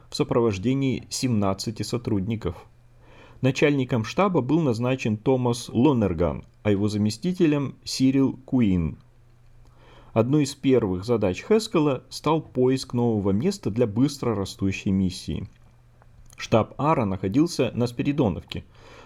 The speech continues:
но особняк был недостаточно большим, чтобы разместить всех сотрудников,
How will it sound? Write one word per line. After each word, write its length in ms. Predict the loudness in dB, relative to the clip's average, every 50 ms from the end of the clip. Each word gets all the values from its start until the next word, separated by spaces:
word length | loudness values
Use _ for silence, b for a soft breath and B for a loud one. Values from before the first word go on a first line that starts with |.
| B 4
но 180 | 4 4 4 2
особняк 500 | -4 -2 -2 -4 -2 0 0 0 2 2
был 140 | 2 2 4
недостаточно 760 | 2 0 0 -2 -2 0 0 -2 -2 -2 -4 -4 -2 -2 -2
большим, 500 | 0 0 0 0 0 0 0 0 0 -2
чтобы 300 | -4 -6 -8 -4 -2 -2
разместить 560 | -2 0 0 0 -2 -2 -4 -6 -6 -6 -8
всех 280 | -8 -4 -2 -2 -2
сотрудников, 840 | -2 -4 -6 -4 -4 -2 -2 -2 0 0 -2 -2 -2 -2 -4 -4 -6